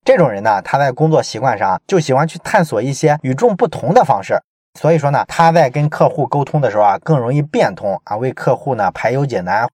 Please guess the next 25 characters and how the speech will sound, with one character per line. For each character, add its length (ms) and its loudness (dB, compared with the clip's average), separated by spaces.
或 160 2
者 100 4
说 220 4
把 240 2
其 160 -4
他 140 4
的 100 2
产 200 -4
品 200 -4
也 120 -4
顺 220 0
手 360 -6
推 160 -2
销 180 4
掉 180 2
了。 100 -8
这 140 4
就 120 4
是 80 2
咱 120 -2
们 100 -6
说 140 -2
的 100 2
所 160 0
谓 240 0